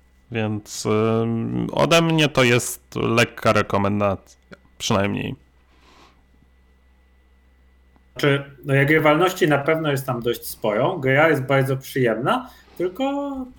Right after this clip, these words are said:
Speaker 2: tylko właśnie trzeba zwrócić uwagę dla kogo. No, moim zdaniem, jeżeli usiądą do tego rodziny, które nie będą tego w żaden sposób analizować pod tym kątem lub będą grać tylko w ten bardziej losowy wariant,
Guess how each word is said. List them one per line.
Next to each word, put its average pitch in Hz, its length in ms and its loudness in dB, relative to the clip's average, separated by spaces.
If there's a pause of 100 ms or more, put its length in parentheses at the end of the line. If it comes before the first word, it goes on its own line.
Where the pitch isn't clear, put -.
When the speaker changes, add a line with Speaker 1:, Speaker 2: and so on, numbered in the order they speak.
(480)
Speaker 2:
tylko 220 240 -4
właśnie 240 300 -4
trzeba 226 680 2
zwrócić 202 520 -2
uwagę 190 300 2
dla 170 220 2
kogo. 101 420 -4
No, 120 120 -12 (380)
moim 190 260 0
zdaniem, 185 400 0 (440)
jeżeli 170 560 4
usiądą 170 520 0
do 160 100 2
tego 160 240 2
rodziny, 156 440 0
które 156 240 0
nie 151 140 2
będą 147 380 2
tego 127 360 0
w 123 60 -14
żaden 156 320 2
sposób 147 420 -6
analizować 135 920 0 (340)
pod 147 280 0
tym 123 180 -2
kątem 117 420 -2
lub 170 180 -2
będą 139 340 -2
grać 143 260 0
tylko 147 280 -2
w - 80 -10
ten 131 180 -2
bardziej 135 300 0
losowy 135 500 2
wariant, 113 460 0